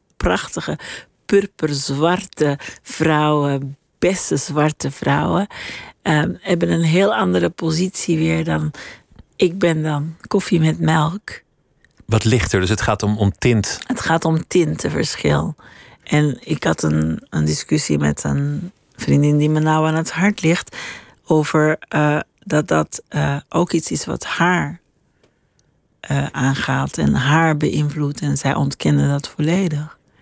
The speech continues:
Speaker 1: En ja, toen ging ik schrijven. En dat was best wel heftig, maar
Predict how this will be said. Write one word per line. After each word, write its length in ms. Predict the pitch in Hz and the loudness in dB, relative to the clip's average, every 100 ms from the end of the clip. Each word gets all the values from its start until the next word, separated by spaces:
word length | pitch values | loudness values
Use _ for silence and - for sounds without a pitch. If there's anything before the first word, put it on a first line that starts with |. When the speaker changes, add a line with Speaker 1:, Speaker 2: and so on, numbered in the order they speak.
| _ _ _ _ _ _ _ _ _ | _ _ _ _ _ _ _ _ _
Speaker 1:
En 320 | - 135 139 143 _ _ _ | 0 0 0 -4 _ _ _
ja, 260 | - 147 - _ | -2 -2 -4 _
toen 140 | - | -14
ging 260 | - 143 135 | -4 -2 -2
ik 60 | - | -2
schrijven. 720 | - - 160 143 143 139 165 _ _ _ | -4 0 2 2 -2 -10 -12 _ _ _
En 80 | - | -2
dat 140 | 156 - | -2 0
was 160 | 208 | 0
best 260 | 214 247 - | 2 0 0
wel 140 | 160 | 0
heftig, 520 | 156 196 - - 156 | 2 0 -2 -4 -4
maar 300 | 160 156 156 | 0 0 0